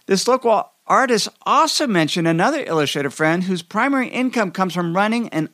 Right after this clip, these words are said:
online membership site and blog teaching others how to illustrate. He hardly ever takes illustration jobs anymore because he's spending so much time and, and,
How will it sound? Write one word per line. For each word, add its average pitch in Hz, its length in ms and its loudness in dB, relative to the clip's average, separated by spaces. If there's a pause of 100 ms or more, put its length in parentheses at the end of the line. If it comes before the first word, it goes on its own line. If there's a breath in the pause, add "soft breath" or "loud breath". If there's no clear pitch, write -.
online 190 600 2
membership 170 460 -2
site 98 380 -2
and 113 160 -4
blog 120 340 2
teaching 151 460 -6
others 123 420 0 (380 soft breath)
how 107 300 0
to - 180 -8
illustrate. 156 500 -2 (380 loud breath)
He 196 200 0
hardly 214 340 4
ever 208 180 2
takes 196 300 -2
illustration 196 560 -2
jobs 131 300 0
anymore 101 340 0
because 127 400 -2
he's 123 300 -4
spending 127 320 -4
so 185 200 -2
much 226 220 -4
time 120 320 0
and, 160 180 -4
and, 131 260 -4